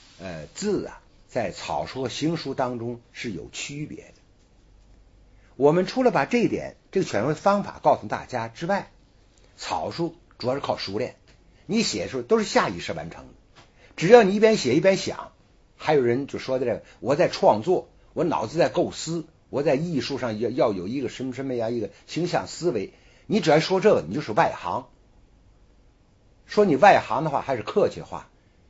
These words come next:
说相声里有一句话，你就是一个棒槌，因为你不懂得书法。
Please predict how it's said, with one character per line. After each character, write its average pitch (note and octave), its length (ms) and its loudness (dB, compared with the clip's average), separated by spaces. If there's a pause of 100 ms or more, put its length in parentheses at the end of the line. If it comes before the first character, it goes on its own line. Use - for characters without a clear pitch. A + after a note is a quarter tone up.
(180)
说 G3 260 2
相 F#3 300 6
声 G#2 160 -2
里 G2+ 60 0
有 F2 120 -2
一 F2 60 -10
句 A2 100 -2
话， A2+ 320 -6
你 G2 140 -8
就 D3 120 -2
是 G#2+ 120 -8
一 G#2+ 40 -8
个 - 60 -6
棒 B2+ 360 2
槌， - 120 -20 (1080)
因 A3 120 0
为 A#3+ 120 6
你 B2+ 100 2
不 G#3 160 -2
懂 - 320 -8
得 B2+ 80 2
书 E3+ 220 -2
法。 - 320 -14